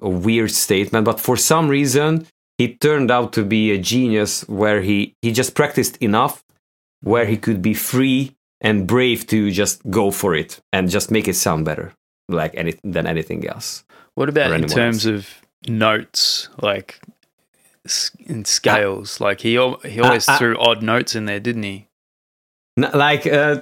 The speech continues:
Speaker 1: to me,
Speaker 2: <clears throat>
Speaker 1: it, it, I, I really under-, I believe him that he never really knew what he was doing, like, the, the
Speaker 2: <laughs>
Speaker 1: theoretical part, because
Speaker 2: Yeah.
Speaker 1: if you slow it down, some solos just sounds really stupid and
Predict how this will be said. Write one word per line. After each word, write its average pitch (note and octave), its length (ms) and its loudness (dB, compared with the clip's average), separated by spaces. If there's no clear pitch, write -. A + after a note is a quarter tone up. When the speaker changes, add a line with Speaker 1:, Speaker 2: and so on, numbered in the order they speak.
Speaker 1:
to D#3 200 2
me, E3 280 2
Speaker 2:
<clears throat> C#3+ 160 2
Speaker 1:
it, D3+ 120 -6
it, - 340 -4
I, C#3+ 380 2
I C3+ 140 4
really C#3+ 420 2
under-, A#2 240 2
I A#2 100 4
believe C#3 460 2
him A#2 160 2
that A2 200 0
he A#2 120 2
never A2 680 2
really G#2 680 0
knew G#2 260 0
what F#2+ 220 0
he G#2+ 100 0
was F#2 200 0
doing, G2 260 0
like, F#2+ 220 2
the, G2 300 0
the G2+ 120 0
Speaker 2:
<laughs> - 120 -10
Speaker 1:
theoretical G2 640 0
part, F2 320 0
because A2 380 -2
Speaker 2:
Yeah. A2 380 -6
Speaker 1:
if B2 160 0
you A#2 80 2
slow C3 360 2
it C3+ 160 -2
down, E3 600 2
some C3 380 2
solos A#2 600 2
just - 340 -2
sounds G2 600 0
really G2+ 300 2
stupid E2 760 -4
and E2+ 240 -6